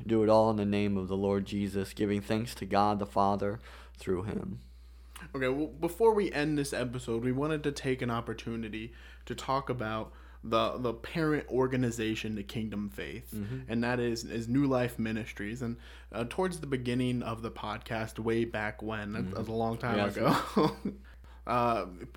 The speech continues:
Speaker 2: New Life Ministries is the organization above Kingdom Faith. You know, we aren't our own, uh, which is fantastic 'cause we have this cool studio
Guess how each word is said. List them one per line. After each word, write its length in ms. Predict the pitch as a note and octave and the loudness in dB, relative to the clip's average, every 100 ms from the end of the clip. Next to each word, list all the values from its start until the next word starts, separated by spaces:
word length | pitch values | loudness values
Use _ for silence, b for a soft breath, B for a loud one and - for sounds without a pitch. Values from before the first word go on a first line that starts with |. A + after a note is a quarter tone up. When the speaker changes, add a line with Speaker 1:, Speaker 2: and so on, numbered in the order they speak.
| - E2+ | -16 -8
Speaker 2:
New 180 | C3+ E3+ | -2 2
Life 200 | F#3+ E3 | 2 2
Ministries 440 | D3 C#3+ C#3 C3+ | 0 -2 -2 -2
is 160 | A2 A#2+ | -2 -4
the 80 | A#2+ | -2
organization 640 | B2 A#2 A2+ A2+ A2+ A#2 | -2 -2 -2 -2 -2 -2
above 400 | G#2 G#2 A2+ A2 | -4 -4 -4 -4
Kingdom 320 | - A2 G#2+ | -6 -6 -6
Faith. 260 | G#2 G#2+ A2 | -6 -6 -4
You 80 | A#2 | -4
know, 60 | A2+ | 0
we 260 | C3 C#3+ | 0 0
aren't 280 | - A#2 A#2 B B B | 2 0 -2 B B B
our 220 | G#2 - | -4 -4
own, 440 | F#2 G#2 F#2 B2+ C#3+ b b b b | -6 -6 -6 -8 -10 b b b b
uh, 260 | - A2 A2 | -4 -2 0
which 200 | A#2 C3 | 0 -2
is 60 | C3+ | 0
fantastic 560 | C3 B2 B2 A2+ - - | 0 2 0 -2 -4 -4
'cause 160 | A2+ | -4
we 100 | A#2+ | -2
have 120 | A#2 | -2
this 140 | A2+ - | -4 -8
cool 240 | - C#3 | -4 -2
studio 640 | C3+ B2+ B2+ B2 A#2+ A#2 | -2 -2 0 2 2 0